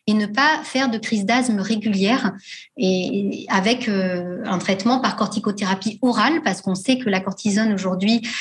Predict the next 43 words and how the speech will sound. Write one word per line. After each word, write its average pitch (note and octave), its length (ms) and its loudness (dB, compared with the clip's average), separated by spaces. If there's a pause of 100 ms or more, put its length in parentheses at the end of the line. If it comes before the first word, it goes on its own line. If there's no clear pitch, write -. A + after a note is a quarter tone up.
(200)
induit G#3 340 2
des G3 160 0
effets G3+ 200 0
secondaires G3+ 520 2
à F#3+ 80 2
long F#3+ 160 2
terme A3 220 2
qui G#3 140 -6
sont F#3+ 240 0
importants. A#3 580 2 (400)
Donc G3+ 180 -2
le B3+ 120 4
message D4+ 420 0
que A3+ 140 -4
je G#3+ 120 0
souhaiterais, A#3 600 0
euh, G#3+ 80 0 (440)
délivrée A3 600 2
à G#3+ 100 4
mes G#3+ 120 0
confrères. A3+ 600 0
Lorsqu'on A#3 380 2
a C4 40 4
un C4+ 80 4
patient B3+ 480 0
asthmatique A#3 760 0 (380)
qui - 120 -2
n'est G3+ 200 2
pas D4 140 2
équilibré B3 600 0
avec G3 240 0
un F#3+ 100 2
traitement G#3+ 720 0
inhalé A3 360 2
qui B3+ 140 -4
paraît G3 300 -2
optimal, A3 560 2
avec F#3 280 -2
une G3+ 140 2
observance A3 460 0
qui G#3+ 200 -2
est G3 40 2
optimale, A3 600 0